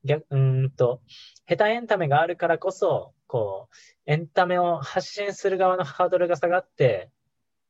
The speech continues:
こう、オープンにその業界が開かれたりとか。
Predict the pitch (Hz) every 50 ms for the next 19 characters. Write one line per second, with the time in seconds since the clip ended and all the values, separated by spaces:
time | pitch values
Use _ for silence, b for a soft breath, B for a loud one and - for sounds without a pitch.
0 | _ _ _ _ _ _ _ _ _ _ _ _ - 160 180 190 185 185 - 131
1 | 113 104 98 90 - _ _ _ _ _ _ - - 135 123 110 120 117 110 -
2 | 117 113 110 107 101 107 117 107 - 113 104 98 - - 90 87 85 - - -
3 | 92 -